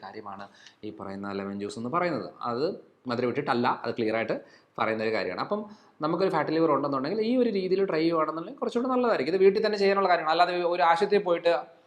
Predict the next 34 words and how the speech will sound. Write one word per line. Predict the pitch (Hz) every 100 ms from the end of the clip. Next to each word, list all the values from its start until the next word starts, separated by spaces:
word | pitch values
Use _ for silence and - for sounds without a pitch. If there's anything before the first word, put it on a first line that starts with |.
| _ -
ആ | 160 170
ഫാറ്റ് | 156 156
ലിവർ | 180 180
എന്ന് | 175
പറഞ്ഞ | 170 160
മരുന്ന് | 156 170
തരാമെന്ന് | 175 165
വെച്ചാൽ | 160 160
അതിന് | 175
മരുന്നൊന്നുമില്ല. | 170 170 175 156 123
അങ്ങനെ | 113 139
ഒരു | 151 - 139 143 147
കാര്യമൊന്നും | 143 147 143 147 151 - -
ലിവറിനകത്ത് | 131 147 151 151 143
ഫാറ്റ് | 139 135
അടിഞ്ഞു | 139 139
കൂടുന്നതിനൊന്നുമില്ല. | 139 131 131 127 127 113 101 92 -
നമ്മൾ | 110 123 131 120 113 110
അതിൻ്റെ | 120 135
സിവിയറായി | 131 - - 123 143 147 151
കഴിയുമ്പോൾ | 151 127 135 151
മാത്രമേ | 143 131 - 131 165 - - - -
അതിന്, | 127 117 135
ഏഹ്, | 143 143 - _ 131
എന്താ | 127 123 127
പറയുക, | 120 117 117
സർജറി | 120 127 110 120
രീതിയിലോ | 113 107 107 113 165 - - - _
അല്ലെന്നുണ്ടെങ്കിൽ | 123 117 113 110 113 113
ട്രാൻസ്പ്ലാന്റ് | 110 117 113 - 117
രീതിയിലോ | 104 107 107 127 123
ഒക്കെ | -
നോക്കും | 120 110 - 120 113
എന്നുള്ളതല്ലാതെ | 107 107 104 104 101